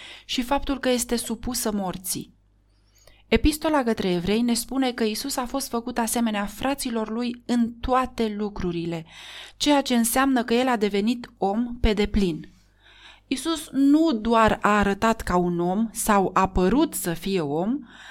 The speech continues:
ci a fost cu adevărat om, cu adevărat unul de-ai noștri. El a luat asupra lui toate limitările specific umane și a fost supus legilor eredității.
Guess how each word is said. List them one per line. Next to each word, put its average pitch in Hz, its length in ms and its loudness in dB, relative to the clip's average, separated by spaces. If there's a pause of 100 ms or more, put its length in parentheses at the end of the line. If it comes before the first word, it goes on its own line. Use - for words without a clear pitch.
(200)
ci - 100 -4
a 320 100 4
fost 330 240 -2
cu - 100 -4
adevărat 269 600 2
om, 180 420 0
cu - 120 4
adevărat 247 580 6
unul 254 360 4
de-ai 202 220 4
noștri. 208 600 -2 (840)
El 294 180 6
a 330 100 6
luat 285 220 6
asupra 247 380 2
lui 247 280 0
toate 311 320 2
limitările 233 600 2
specific 208 760 -2
umane 196 680 -2 (380)
și - 180 0
a 247 100 6
fost 302 240 0
supus 254 360 -4
legilor 220 600 0
eredității. 196 840 0